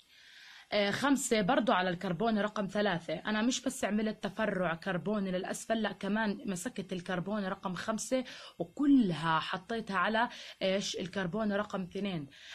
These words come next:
الكربون، عفوا، رقم ثلاثة. فصار في عندي على الكربون رقم ثلاثة تفرع للأعلى وتفرع للأسفل.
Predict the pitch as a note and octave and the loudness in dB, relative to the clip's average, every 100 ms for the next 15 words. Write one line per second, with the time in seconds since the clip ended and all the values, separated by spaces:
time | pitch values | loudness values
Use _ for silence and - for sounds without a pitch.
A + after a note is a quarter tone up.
0 | - F#3+ F3 F#3+ E3+ G#3+ G3 G3+ G3 F#3+ | -4 -2 0 0 0 0 -2 -2 -4 -4
1 | G3 G3 F3+ G3 F#3 D#3 - - - - | -4 -4 -2 0 0 -2 -10 -14 -18 -8
2 | - F3+ A#3+ A3+ - G#3+ F#3+ A3+ F#3 F3 | -6 0 0 0 0 0 0 0 0 0
3 | F#3+ F3+ A3 A#3 E3+ F#3 G#3 - G3 F#3 | -2 -2 -2 -4 -2 -2 -2 -2 -4 -2
4 | G3 G#3+ A3 G3 G3 G3 A#3+ G#3 F#3+ F3 | -2 -2 -2 -4 -4 0 -2 0 -2 0
5 | E3+ - A3 A#3 A3+ G#3 G3+ G3 G#3+ G#3+ | -2 0 0 2 0 0 0 -2 -2 0
6 | G3+ F#3+ F#3+ - - D3+ | 0 0 -4 -6 -4 -6